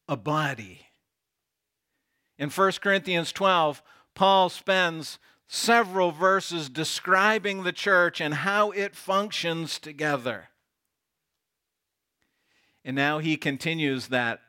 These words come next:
description of the church here in Colossians one by saying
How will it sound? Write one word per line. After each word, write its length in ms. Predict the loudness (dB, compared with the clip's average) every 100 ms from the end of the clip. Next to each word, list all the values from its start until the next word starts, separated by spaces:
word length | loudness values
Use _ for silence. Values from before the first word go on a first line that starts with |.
| -14
description 760 | -10 -10 -4 -4 -2 -6 -6 -6
of 240 | -8 -8
the 80 | -10
church 460 | -4 -2 -2 -4
here 340 | -6 -2 -2 -2
in 100 | -6
Colossians 580 | -6 -4 -4 -6 -14 -8
one 300 | -4 -4 -4
by 180 | -8
saying 540 | -6 -4 -2 -4 -6